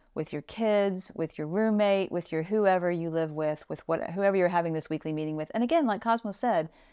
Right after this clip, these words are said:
you could be by yourself. You could do this, this meeting by yourself,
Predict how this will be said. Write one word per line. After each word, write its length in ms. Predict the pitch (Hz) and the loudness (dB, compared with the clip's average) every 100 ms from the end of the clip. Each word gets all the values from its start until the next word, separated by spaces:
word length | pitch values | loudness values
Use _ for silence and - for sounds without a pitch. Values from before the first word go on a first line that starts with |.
| _ | _
you 80 | - | -2
could 120 | 220 | 0
be 100 | 240 | 2
by 160 | 269 226 | 4 6
yourself. 520 | 170 160 190 - - - | 4 2 0 0 -6 -6
You 100 | 180 | -2
could 180 | 208 | -2
do 180 | 170 214 | 0 0
this, 320 | 220 190 - - | 0 -2 -6 -8
this 240 | 170 170 | -4 -4
meeting 380 | 180 196 185 170 | -2 0 0 -2
by 180 | 160 190 | 0 0
yourself, 640 | 170 - 262 220 165 175 | 0 0 2 4 2 -2